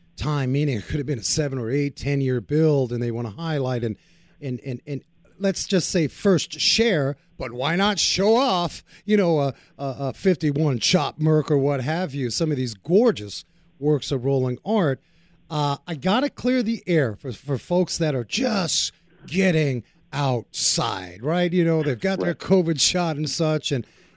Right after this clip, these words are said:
Speaker 1: and I know each state is a little different. We've had Craig Jackson on with the, uh, the great folks, uh, from, uh, Barrett Jackson and, uh, Drew Alcazar, Russo and Steele.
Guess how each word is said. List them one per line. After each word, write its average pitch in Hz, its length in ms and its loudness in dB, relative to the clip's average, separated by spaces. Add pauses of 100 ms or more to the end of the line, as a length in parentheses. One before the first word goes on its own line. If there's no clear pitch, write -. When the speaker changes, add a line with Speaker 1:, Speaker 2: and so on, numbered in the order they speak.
Speaker 1:
and 143 100 -4
I 143 100 0
know 165 220 2
each 214 220 2
state 175 340 2
is 135 140 0
a 147 40 0
little 139 240 0
different. 151 460 0
We've 123 180 -4
had 123 220 -2
Craig 175 260 -2
Jackson 147 440 -2
on 135 240 -2
with 120 180 -6
the, 113 220 -4 (380)
uh, 110 180 -10
the 110 80 -14
great 135 260 -2
folks, 131 300 -6
uh, 117 200 -4
from, 107 220 -8
uh, 104 80 -6
Barrett 139 300 0
Jackson 131 480 -2
and, 107 160 -4
uh, 101 120 -6
Drew 135 220 0
Alcazar, 127 440 -4
Russo 127 380 -2
and 117 140 -4
Steele. 131 460 -2